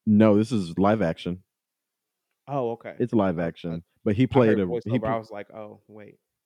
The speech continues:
Speaker 1: No, so he played, uh, Matthew the Raven, and so he was a bird the entire time. But you
Speaker 2: Oh,
Speaker 1: kinda have
Speaker 2: okay.
Speaker 1: to, like, understand the story, because he, he was a human, and he died, and then he got reincarnated as a bird in the dream world,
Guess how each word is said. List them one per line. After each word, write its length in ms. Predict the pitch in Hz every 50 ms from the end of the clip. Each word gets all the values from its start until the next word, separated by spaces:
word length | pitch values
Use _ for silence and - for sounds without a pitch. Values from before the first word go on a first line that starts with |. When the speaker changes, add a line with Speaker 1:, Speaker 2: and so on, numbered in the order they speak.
| _ _ _ _ _ _ _ _ _ -
Speaker 1:
No, 200 | 127 131 123 113
so 240 | - - 135 120 104
he 180 | 92 131 131
played, 560 | - - 143 123 113 104 104 104 101 101 90 -
uh, 140 | - 90 87
Matthew 440 | 87 90 95 95 95 - - 101 87
the 100 | 78 87
Raven, 680 | 80 80 87 87 87 78 71 73 67 65 67 71 80 - -
and 180 | 95 90 87 82
so 400 | - - 95 87 82 82 82 82 78
he 320 | - - 104 101 101 101
was 280 | 92 82 82 87 80 -
a 60 | 82
bird 580 | 80 69 98 104 101 82 71 65 65 67 73 73 - -
the 220 | 87 80 87 82
entire 420 | 80 76 - 78 73 73 71 71
time. 440 | 73 - 76 67 67 67 65 67 - _ _ - - -
But 240 | - 98 90 - 98
you 60 | 104
Speaker 2:
Oh, 40 | 104
Speaker 1:
kinda 240 | - 117 104 101 98
have 180 | 92 98 87 -
Speaker 2:
okay. 100 | 98 90
Speaker 1:
to, 40 |
like, 200 | 85 82 82 - -
understand 480 | 104 98 92 95 - - - 90 87 82
the 60 | 82
story, 400 | - - - 101 85 82 80 78
because 240 | 78 76 - 82 -
he, 260 | - 104 90 82 76
he 120 | 85 123
was 160 | 120 107 92 87
a 40 | 85
human, 440 | - 143 170 190 143 101 85 85 73
and 160 | 82 87 82
he 140 | 80 85 82
died, 600 | 76 98 104 104 90 80 78 76 76 76 78 - _ _ - -
and 120 | - 82 82
then 80 | 87
he 80 | 98 90
got 200 | 76 80 76 76
reincarnated 720 | 87 87 82 80 - - 87 78 73 73 78 76 78 73
as 140 | 78 76 67
a 60 | -
bird 360 | 71 78 85 80 78 78 78 76
in 80 | 73
the 100 | 73 73
dream 360 | 67 - 87 90 87 82 78
world, 400 | 69 71 64 62 64 64 65 65